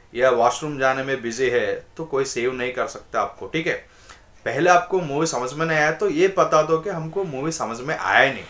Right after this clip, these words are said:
ठीक है, वो बताना चाहिए। ये नहीं बताना है कि movie में कुछ story है ही नहीं करके, ठीक है।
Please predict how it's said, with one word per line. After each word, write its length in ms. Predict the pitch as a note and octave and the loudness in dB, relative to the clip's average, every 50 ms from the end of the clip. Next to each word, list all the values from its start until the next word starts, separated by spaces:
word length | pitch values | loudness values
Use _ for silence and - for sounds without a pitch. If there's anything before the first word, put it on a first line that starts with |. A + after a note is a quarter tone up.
| - - - - - - - | -18 -20 -20 -20 -20 -14 -4
ठीक 140 | - F3+ F#3 | -4 0 0
है, 160 | E3+ A#2 G#2 - - - - | 0 0 0 -4 -8 -10 -2
वो 140 | B2+ D3+ F3 | 0 2 4
बताना 380 | D#3+ D#3+ - - D3+ D3 D3 D3 | 6 4 4 4 4 2 2 2
चाहिए। 380 | C#3 - B2 A2+ G#2 F#2+ F2+ F2+ F#2+ | 0 0 -4 -4 -4 -6 -8 -6 -2
ये 180 | A#2 D#3 F3 | 0 2 2
नहीं 140 | F3+ F#3 F#3 | 4 4 4
बताना 340 | E3 D#3+ D3+ D#3 D#3 D#3 D#3+ | 4 4 4 4 2 0 0
है 60 | D#3 | -2
कि 140 | D3+ - F3+ | -2 -2 -4
movie 260 | E3 C#3+ C#3+ D3+ D#3 D#3+ | -2 -2 -2 -2 0 -2
में 100 | F3 E3+ | -2 -4
कुछ 120 | D#3+ - | -4 -6
story 320 | - - - A#2+ B2 C#3 B2+ | -6 -6 -4 -2 -2 -2 -2
है 160 | - G#2+ G#2+ | -4 -6 -4
ही 140 | A#2 B2 B2 | -4 -4 -4
नहीं 140 | B2 A#2+ | -4 -6
करके, 280 | G#2+ G#2 G2 F#2 - F#2 - - | -4 -6 -8 -8 -8 -12 -14 -6
ठीक 140 | - - - | -4 -2 -2
है। 120 | A#3+ B4+ | -2 -4